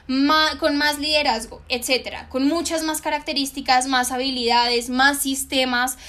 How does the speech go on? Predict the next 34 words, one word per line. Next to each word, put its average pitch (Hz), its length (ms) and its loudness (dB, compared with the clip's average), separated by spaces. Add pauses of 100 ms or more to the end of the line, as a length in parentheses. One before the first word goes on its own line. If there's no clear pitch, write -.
(120)
que 277 140 -4
sean 254 280 0
realmente 254 520 2
productivos. 240 760 -4 (300)
Y 294 100 -2
es 320 140 0
que 349 280 -2 (1600)
tenemos 320 400 2
que 311 100 -2
pensar 320 540 4
desde 269 420 -2
ya 254 240 2 (640)
qué 349 160 2
requerimos 370 920 -2 (200)
para 302 220 2
convertirnos 277 600 -2
en 285 80 -2
esa 269 220 -2
persona. 240 480 -6 (520)
¿Qué 330 160 4
requerimos 349 540 0
nosotros 294 380 -6
para 302 220 0
convertirnos 277 600 -2
en 277 120 -4
ese 262 260 -4
yo 226 260 -4
diferente 285 640 -4
que 302 120 -6
va 262 100 2
a 247 40 0
ser 240 180 -8
Sherman 226 400 -6
diez? - 400 -8